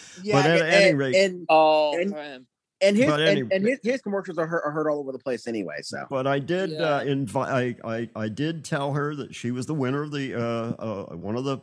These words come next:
Speaker 2: one of the finalists
Speaker 1: Mm-hmm.
Speaker 2: in the Super Bowl Radio,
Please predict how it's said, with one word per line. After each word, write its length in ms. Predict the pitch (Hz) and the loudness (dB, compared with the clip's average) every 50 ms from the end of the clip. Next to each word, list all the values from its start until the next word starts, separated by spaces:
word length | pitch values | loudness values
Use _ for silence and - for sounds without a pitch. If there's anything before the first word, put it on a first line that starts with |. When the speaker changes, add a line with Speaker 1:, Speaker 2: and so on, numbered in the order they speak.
| - - | -10 -10
Speaker 2:
one 180 | 101 104 101 | -6 -4 -4
of 60 | 113 | -4
the 80 | 156 185 | -4 -4
finalists 800 | - - 226 208 196 160 135 139 165 190 - - - - - - _ _ _ _ _ _ _ _ _ _ _ _ - 101 | -4 -2 0 2 2 2 2 2 2 2 0 -2 -6 -8 -10 -10 _ _ _ _ _ _ _ _ _ _ _ _ -4 0
Speaker 1:
Mm-hmm. 240 | 113 151 202 - - _ _ - 123 | 4 4 4 2 0 _ _ -8 -6
Speaker 2:
in 80 | 135 | -4
the 100 | 147 180 | -2 -2
Super 280 | - - 175 165 - 165 | -2 -4 -4 -4 -2 -2
Bowl 140 | 156 156 165 | 0 0 2
Radio, 380 | 165 143 107 101 113 120 117 | 2 0 0 0 0 0 -2